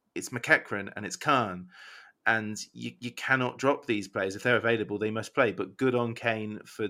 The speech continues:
for doing his bit. They made a couple of changes at the same time, and, and Grimsby scored straight away. Substitute Donovan Wilson just come on for Abu Isa, and his first act is, was to lose Blake Tracy and Brewitt with his first touch and slot it past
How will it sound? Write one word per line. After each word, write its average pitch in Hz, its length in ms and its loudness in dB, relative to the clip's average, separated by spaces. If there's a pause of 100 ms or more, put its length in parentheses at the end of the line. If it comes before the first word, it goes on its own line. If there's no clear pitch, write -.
for - 120 -12
doing 104 400 -2
his 95 380 -10 (300)
bit. 113 520 0 (320)
They 190 100 6
made 214 140 4
a 202 40 4
couple 196 240 4
of 175 60 8
changes 175 640 4
at - 180 2
the 127 60 -4
same 139 220 2
time, 139 280 6
and, 123 220 -2 (180)
and 131 320 -4 (140)
Grimsby 143 320 0
scored 135 340 0 (100)
straight 135 880 4 (120)
away. 123 760 4
Substitute 117 480 -2
Donovan 120 320 0
Wilson 113 420 0 (380)
just 147 240 4
come 135 120 0
on 123 140 2
for 120 160 2
Abu 110 260 6
Isa, 104 520 2
and 101 100 -6
his 98 140 -10
first 117 280 4
act 107 320 2
is, 92 200 -10 (240)
was 107 100 -6
to 107 140 -4
lose 117 280 4
Blake 107 280 -2
Tracy 104 420 0
and 101 100 -8
Brewitt 104 300 -2
with 92 80 -4
his 92 140 -10
first 104 340 -4
touch - 380 -4
and 95 140 -10
slot - 300 2
it 95 100 -2
past 104 300 2